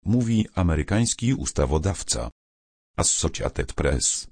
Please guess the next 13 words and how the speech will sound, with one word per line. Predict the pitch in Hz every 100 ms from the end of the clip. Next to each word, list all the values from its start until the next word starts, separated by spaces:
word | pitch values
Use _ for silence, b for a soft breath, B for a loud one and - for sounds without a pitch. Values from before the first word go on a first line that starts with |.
| _ -
październik | 78 69 139 131 117 101
dwa | 85 135
tysiące | 123 92 76 90
dwadzieścia | 92 82 90 143 - 135
trzy. | - - - - _ _ -
Wywiad | 82 123 73 -
egipski | 78 76 76 - - 67
wielokrotnie | 87 76 - 117 131 120
ostrzegał | 82 - - 110 95 76
Izrael | 73 71 80 85 - 92 -
o | 76 73
planach | 92 85 80 73 -
Hamasu. | - 87 71 57 - - -